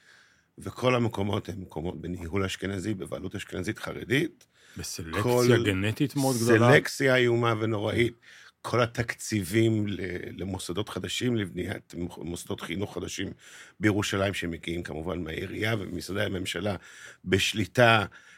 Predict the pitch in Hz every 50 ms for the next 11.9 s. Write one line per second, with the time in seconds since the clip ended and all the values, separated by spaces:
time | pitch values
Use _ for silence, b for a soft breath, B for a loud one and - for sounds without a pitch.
0 | b b - 104 101 - - 104 90 - 117 107 98 - 101 90 - - - 98
1 | 98 98 95 87 87 92 90 98 104 101 - 101 92 - - - 98 85 - 98
2 | 98 104 95 87 90 90 90 82 - 82 82 78 92 104 - - 101 85 85 82
3 | - B B B B B B B 98 92 101 117 104 - 113 104 101 98 87 90
4 | 92 92 90 - - - 85 - - - - - - _ - 78 - - 95 -
5 | - - - - - 85 92 90 92 92 87 87 85 82 78 - 76 82 127 143
6 | 135 127 131 123 - 117 120 120 113 110 110 110 - - 131 123 - - - 107
7 | 165 156 147 147 131 123 120 117 - 110 95 87 - - - - 113 123 120 113
8 | 113 - B B B B B B B B B - 95 104 101 - 113 120 117 107
9 | 95 - - 98 95 101 98 - 87 82 87 85 85 65 69 - - - 71 90
10 | 98 92 - - 80 80 - - - 85 - - - - 67 73 90 87 87 78
11 | - - 73 104 127 120 - - - 82 - - 80 - - - 98 98